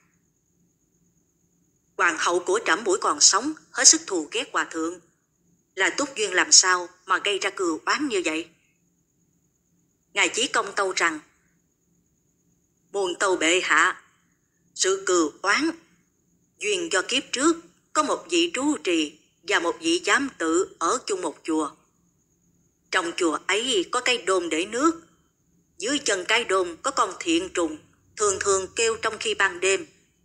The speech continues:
Tiếng kêu của nó in ỏi như thể tiếng con dế hay con vạc sành vậy. Thường khi ông trú trì tới đó lấy nước súc miệng rửa mặt, thì cũng chú nguyện cho con ấy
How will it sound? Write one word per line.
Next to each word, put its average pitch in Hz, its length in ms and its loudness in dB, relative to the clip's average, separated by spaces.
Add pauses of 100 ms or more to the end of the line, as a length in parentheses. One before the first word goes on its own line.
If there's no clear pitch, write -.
(840)
Tiếng 220 280 -2
kêu 180 160 2
của 175 200 0
nó 202 360 4
in 208 260 -6
ỏi 165 240 -2
như 226 220 -4
thể 196 420 -2
tiếng 269 180 -4
con 170 260 -2
dế 233 380 0 (300)
hay 208 180 -2
con 185 300 -2
vạc 175 220 2
sành 160 320 4
vậy. 170 260 -4 (1500)
Thường 196 280 0
khi 240 120 0
ông 196 260 -2
trú 302 220 2
trì 170 200 2
tới 196 160 0
đó 214 480 4
lấy 196 200 0
nước 233 160 -2
súc - 280 0
miệng 165 320 -2
rửa 185 220 2
mặt, 170 260 2 (440)
thì 196 200 2
cũng 190 220 -2
chú - 300 0
nguyện 170 300 -2
cho 190 80 -4
con 175 260 0
ấy 254 300 -2